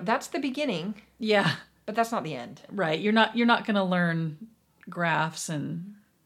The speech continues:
Speaker 2: the quadratic equation in the kitchen. So
Speaker 1: Yeah.
Speaker 2: <laughs>
Speaker 1: Most unschoolers that we've talked to over our, over twenty years of homeschooling actually qu-, kind of evolve.
Speaker 2: Yeah.
Speaker 1: They go, "Yeah, I started unschooling and having it be very child-led,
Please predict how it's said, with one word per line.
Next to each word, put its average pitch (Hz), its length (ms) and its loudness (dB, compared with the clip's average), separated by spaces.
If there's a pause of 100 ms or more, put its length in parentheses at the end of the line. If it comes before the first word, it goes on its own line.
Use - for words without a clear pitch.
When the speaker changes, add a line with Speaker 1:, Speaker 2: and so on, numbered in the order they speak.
(720)
Speaker 2:
the 208 100 0
quadratic 165 480 4
equation 156 560 -2
in 156 60 -4
the 156 80 -4
kitchen. - 400 -6
So 180 300 6
Speaker 1:
Yeah. 151 200 2 (200)
Speaker 2:
<laughs> - 180 -20
Speaker 1:
Most 240 640 2 (800)
unschoolers 196 720 -2
that 165 200 -4
we've 202 260 -6
talked - 300 -14
to 160 180 -6
over 151 400 -4
our, 160 320 -2 (180)
over 165 180 -2
twenty 165 260 -8
years 156 180 -8
of 151 80 -16
homeschooling 156 720 -10
actually 175 380 -6 (160)
qu-, - 220 -10 (100)
kind 190 200 -4
of 165 80 -4
evolve. 165 420 -10 (440)
Speaker 2:
Yeah. 185 200 0
Speaker 1:
They 180 60 0
go, 165 300 2 (520)
"Yeah, 202 140 4
I 175 120 2
started 208 640 0 (100)
unschooling 175 600 -4
and 165 80 -8
having 165 200 -4
it - 40 -10
be 151 120 -4
very 156 320 -2
child-led, 147 760 -2